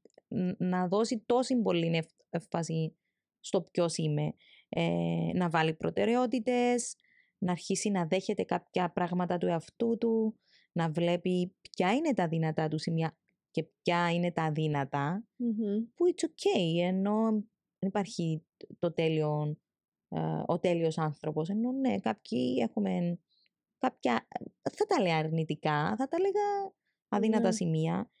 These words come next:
Speaker 1: να μπορείς να αγαπήσεις τον εαυτό σου όπως ακριβώς είναι.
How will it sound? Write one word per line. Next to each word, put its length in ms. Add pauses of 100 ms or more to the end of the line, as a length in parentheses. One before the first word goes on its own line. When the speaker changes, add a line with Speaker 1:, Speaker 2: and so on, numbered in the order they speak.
(180)
Speaker 1:
να 100
μπορείς 280
να 100
αγαπήσεις 400
τον 140
εαυτό 260
σου 320 (120)
όπως 420
ακριβώς 460
είναι. 440